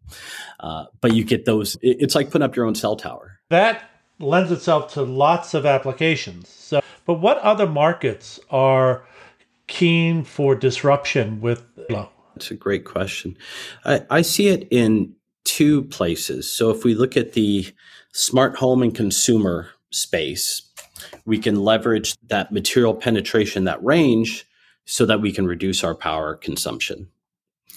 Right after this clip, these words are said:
Speaker 1: So we can run at much lower power output. Uh,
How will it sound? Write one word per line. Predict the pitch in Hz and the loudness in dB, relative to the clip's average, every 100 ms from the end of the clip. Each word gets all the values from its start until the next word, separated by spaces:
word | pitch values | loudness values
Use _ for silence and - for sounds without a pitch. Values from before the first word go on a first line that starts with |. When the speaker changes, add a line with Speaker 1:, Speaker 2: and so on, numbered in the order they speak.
| - | -16
Speaker 1:
So | - 98 | -2 0
we | 92 | 2
can | 95 87 | 0 2
run | 98 98 | 2 2
at | 95 | 2
much | 104 113 - - | 2 2 0 0
lower | 92 90 | 0 0
power | 85 87 82 69 | -2 -4 -2 -4
output. | - - - - _ _ _ - - - - | -6 -10 -12 -12 _ _ _ -16 -16 -20 -12
Uh, | 71 71 | -10 -8